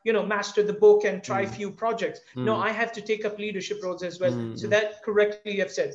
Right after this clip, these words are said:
Speaker 1: it's a blend.
Speaker 2: I think, I think that there's another way of looking at this also. Um, I think most of the organ-, even Sri Lankan context, there are organization adopting Toastmasters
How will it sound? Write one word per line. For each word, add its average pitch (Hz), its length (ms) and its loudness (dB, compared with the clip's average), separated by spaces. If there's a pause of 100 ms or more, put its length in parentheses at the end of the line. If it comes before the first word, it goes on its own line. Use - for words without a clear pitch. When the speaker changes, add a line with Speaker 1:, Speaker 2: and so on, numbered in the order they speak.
Speaker 1:
it's - 140 -10
a - 40 -4
blend. 139 300 -4 (560)
Speaker 2:
I 151 80 4
think, 190 220 -2
I 196 100 4
think 214 180 2
that 160 120 4
there's 147 160 6
another 160 320 6
way 151 220 4
of 151 200 0
looking 139 300 -6
at 127 160 -2
this 123 220 -6
also. 113 520 -2 (300)
Um, 123 340 0 (140)
I - 80 0
think 196 160 -2 (160)
most 196 160 -4
of 226 60 -10
the 185 80 2
organ-, 151 220 0
even 160 260 -2
Sri 151 180 -4
Lankan 165 360 -2
context, 131 460 -4
there 160 140 0
are 165 100 0
organization 170 800 -4
adopting 170 680 -2
Toastmasters 160 600 -4